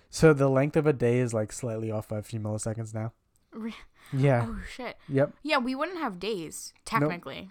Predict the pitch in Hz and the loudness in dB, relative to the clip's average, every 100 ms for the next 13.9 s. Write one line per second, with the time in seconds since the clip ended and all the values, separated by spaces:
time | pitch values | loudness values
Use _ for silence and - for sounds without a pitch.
0 | - 143 127 123 123 117 113 - _ _ | -4 2 2 4 2 2 0 -8 _ _
1 | _ _ - - - 175 190 226 170 - | _ _ -20 -6 4 8 10 10 6 -4
2 | 165 190 190 196 156 135 123 - _ _ | 6 8 8 6 6 6 2 -14 _ _
3 | _ _ _ - 127 123 151 160 120 - | _ _ _ 0 4 6 6 2 -2 -4
4 | 120 131 123 123 120 120 120 120 - 113 | 2 4 4 2 2 2 2 -2 -2 -4
5 | 110 - - 131 120 113 123 123 - 123 | -4 -8 0 2 4 0 -2 -6 -2 -2
6 | 110 - 113 - 113 107 107 120 123 120 | -2 -4 -8 -2 -4 -2 -2 0 2 2
7 | 117 120 117 123 123 117 123 127 - - | 2 0 0 -2 -2 -8 -10 -16 -16 -4
8 | 226 208 220 240 269 294 269 _ _ _ | -2 0 0 -2 -2 -6 -6 _ _ _
9 | - 254 220 226 220 185 - 175 175 214 | -4 0 0 0 -4 -4 -2 0 0 -2
10 | 202 196 - 208 - 196 190 180 - 185 | -4 -6 -4 -6 -2 -2 -2 -6 -4 0
11 | 185 180 180 - 190 190 190 185 180 170 | 2 0 -4 -6 -4 -4 -6 -8 -8 -10
12 | - 156 156 190 214 277 302 - 175 139 | -4 -2 -2 -4 -6 -4 -4 -6 -6 -4
13 | 151 - 196 180 170 165 170 190 | -4 -4 0 2 2 -2 -8 -14